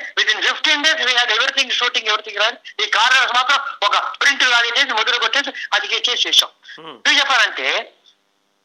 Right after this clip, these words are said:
Speaker 1: if the person has innovative,
Speaker 2: అవును.
Speaker 1: how much of time he can save,
Speaker 2: Hmm.
Speaker 1: how much of money he can save in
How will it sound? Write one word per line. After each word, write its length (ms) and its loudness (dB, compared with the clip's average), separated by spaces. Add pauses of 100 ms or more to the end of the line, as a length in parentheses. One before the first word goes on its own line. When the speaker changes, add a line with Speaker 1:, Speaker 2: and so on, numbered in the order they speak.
Speaker 1:
if 80 -2 (140)
the 80 -2 (100)
person 340 0 (120)
has 140 2 (120)
innovative, 560 -2 (400)
Speaker 2:
అవును. 200 -16 (200)
Speaker 1:
how 100 2 (160)
much 240 -2
of 60 -4 (200)
time 280 0
he 40 0 (100)
can 100 -2 (100)
save, 240 -2 (300)
Speaker 2:
Hmm. 160 -12
Speaker 1:
how 100 2 (120)
much 220 2
of 40 -2 (160)
money 240 2
he 120 0
can 120 -4 (100)
save 200 -4 (260)
in 60 -6